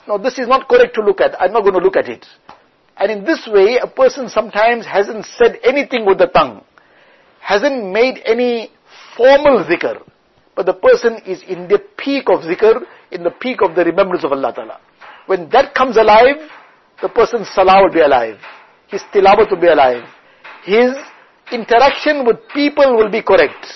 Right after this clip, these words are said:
because he will be conscious all are the servants of Allah Ta'ala, and I will be questioned about how I deal with the servants of Allah Ta'ala.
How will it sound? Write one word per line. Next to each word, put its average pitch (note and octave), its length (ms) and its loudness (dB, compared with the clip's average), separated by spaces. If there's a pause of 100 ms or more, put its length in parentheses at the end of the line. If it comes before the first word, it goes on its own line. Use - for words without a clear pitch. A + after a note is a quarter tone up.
(640)
because G3+ 300 0
he G3+ 100 -4
will F#3 80 -4
be G3+ 80 -6
conscious B3 460 -2
all C4 400 4
are G3+ 60 4
the F3+ 120 2
servants G3+ 340 0
of E3 80 -2
Allah D#3+ 220 4
Ta'ala, B2 280 -4 (460)
and E3 80 -6
I F3 60 2
will F#3+ 80 2
be G3+ 100 -6
questioned B3+ 380 -4
about F#3+ 220 2
how F#3+ 180 4
I G3+ 100 4
deal F#3+ 240 -6
with F#3 100 -6
the E3+ 60 -4
servants F3+ 320 -2
of D3 60 -6
Allah D3 200 0
Ta'ala. A#2+ 320 -12